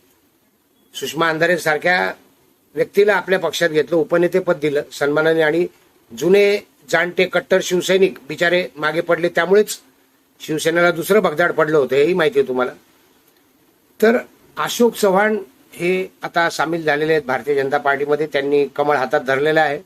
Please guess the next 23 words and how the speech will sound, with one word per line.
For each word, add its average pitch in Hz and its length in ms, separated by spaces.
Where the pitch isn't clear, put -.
राज्यसभेवर 156 600
त्यांची 160 300
वर्णी 156 280
ताबडतोब 151 560
लागलेली 151 400
आहे. 135 240
पण 214 60
माझं 175 300
म्हणणं 233 280
देवेंद्रजींच्या 214 1000
लौकिकाला 202 580
हे 214 240
शोभत 170 420
नाहीये, 131 220
त्यांच्या 131 240
लौकिकाला 151 480
शोभत 143 360
नाही 147 180
म्हणजे 139 220
कसं 131 240
काय? 107 160
होय, 139 200
आता 175 420